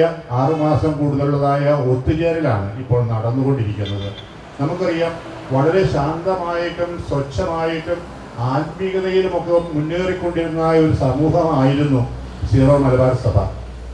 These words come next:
അതിൻ്റെ ഇടയിലൊക്കെ അല്പ അസ്വസ്ഥതകൾ ഉണ്ടെങ്കിലും പരസ്പരം തോളു ചേർന്ന് ജീവിക്കുകയും തിരുക്കർമ്മങ്ങളിൽ പങ്കുചേരുകയും ഓരോ രൂപതയിലും അങ്ങോട്ടും ഇങ്ങോട്ടും പോയി സഹായിക്കുകയും സഹകരിക്കുകയും ചെയ്തിരുന്ന ഒരു വൈദിക കൂട്ടായ്മ എല്ലാ രൂപതകളിലും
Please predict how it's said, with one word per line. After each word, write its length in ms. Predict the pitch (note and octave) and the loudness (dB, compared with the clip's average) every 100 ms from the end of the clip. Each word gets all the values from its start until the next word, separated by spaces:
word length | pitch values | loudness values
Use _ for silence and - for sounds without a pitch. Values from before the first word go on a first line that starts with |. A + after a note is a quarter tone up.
| - - - | -12 -10 -4
അതിൻ്റെ 300 | A#2+ D#3+ F#3 E3+ | -4 -4 -2 -2
ഇടയിലൊക്കെ 460 | E3 F#3 F#3+ F3+ E3 | 0 0 0 0 -2
അല്പ 180 | D#3 D3+ F3 | -2 -2 -2
അസ്വസ്ഥതകൾ 580 | D3 F#3 F#3+ - F#3+ F#3 E3 | -2 -2 -2 0 2 2 2
ഉണ്ടെങ്കിലും 420 | D#3+ E3 E3 D#3 | 0 0 2 4
പരസ്പരം 460 | - C#3 - D#3+ E3 - | 4 4 4 4 2 4
തോളു 260 | D3 E3+ F#3 | 6 6 4
ചേർന്ന് 420 | F3 F3 E3+ E3+ E3+ C#3+ | 6 6 4 0 0 4
ജീവിക്കുകയും 680 | D3 D#3+ E3 E3 E3 E3+ F3 - - - - - - - - | 4 2 0 0 2 0 -2 -10 -16 -18 -20 -20 -20 -10 2
തിരുക്കർമ്മങ്ങളിൽ 680 | D3 D#3+ F#3+ F#3 F3+ F3 F3+ E3 | 4 4 2 0 0 -2 0 2
പങ്കുചേരുകയും 760 | D3 D#3 E3+ E3 D#3+ E3 E3+ F3 - - - B2+ | 2 2 0 2 2 2 0 -2 -8 -16 -2 4
ഓരോ 220 | D#3 F#3 F#3+ | 6 8 6
രൂപതയിലും 500 | F3 E3+ F3 F3 E3+ D3 | 4 2 2 2 0 0
അങ്ങോട്ടും 340 | D3+ E3 F3 E3 | -2 -2 -2 -2
ഇങ്ങോട്ടും 320 | D#3+ E3 D#3+ | -2 -2 0
പോയി 160 | D#3 D#3 - | 4 4 4
സഹായിക്കുകയും 640 | A#2+ C#3+ D#3 D#3+ E3 F3 - | 2 4 2 2 -2 -4 -2
സഹകരിക്കുകയും 640 | C3 D#3+ F3 F#3 F#3+ F#3 F3+ | 0 0 0 0 -2 -2 -4
ചെയ്തിരുന്ന 300 | D#3+ D#3+ D#3 D3+ | -4 -2 -2 -4
ഒരു 80 | D3+ | 0
വൈദിക 420 | C#3 D3+ E3+ F#3 F3 | 2 2 2 2 2
കൂട്ടായ്മ 500 | D4 - D#3 D#3 D3 B2 A2 - - A#2+ | 2 2 4 4 4 2 0 -6 -6 2
എല്ലാ 300 | C3 E3 F3+ F#3+ F#3 | 2 2 4 6 6
രൂപതകളിലും 640 | D3 C#3+ E3 D#3+ D#3+ D#3+ | 6 6 6 6 6 6